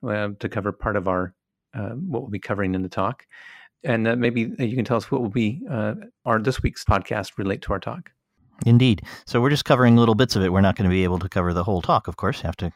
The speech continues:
Speaker 2: come listen to it or watch the video afterwards. But th-, this one starts with, as many of the, my favorite ones do, um, wha-, wha-, I had a client who, so, uh, I had a client who was having lunch with me, and we were doing role-playing and, and practicing some difficult conversations. Uh, for him, it was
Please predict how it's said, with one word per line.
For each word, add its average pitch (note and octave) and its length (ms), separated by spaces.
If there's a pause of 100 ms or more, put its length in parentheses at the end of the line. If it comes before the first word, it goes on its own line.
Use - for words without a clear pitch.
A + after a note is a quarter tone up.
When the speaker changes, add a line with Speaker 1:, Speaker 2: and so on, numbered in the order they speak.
(120)
Speaker 2:
come F#2+ 160
listen F#2 280
to A2 100
it B2 120
or G2+ 220
watch F#2+ 300
the A2 80
video F#2 240
afterwards. F#2 480 (380)
But A#2+ 340 (120)
th-, D3 160
this D#3 280
one C#3 120
starts - 440
with, A#2 500
as A2+ 240
many B2 220
of - 340
the, G2 220
my A2 160
favorite C3 320
ones F#2+ 240
do, G2 360
um, F#2 320
wha-, A2+ 220
wha-, D#3 240
I C3+ 120
had F#3 140
a D#3 40
client F3+ 360
who, G2 320 (380)
so, A2+ 320
uh, A2+ 220
I A#2 100
had D#3 160
a D3+ 60
client C#3+ 320
who A#2+ 460
was G#2 460
having A2 220
lunch G2+ 220
with A2+ 120
me, C3+ 200
and F#2+ 140
we G2 120
were F#2+ 140
doing F#2+ 480 (300)
role-playing G2+ 760
and, F2+ 240
and F2+ 160
practicing A2 640
some G2 200
difficult G2 400
conversations. F#2+ 880
Uh, E2+ 180
for F2+ 200
him, F#2+ 200
it - 140
was F2+ 300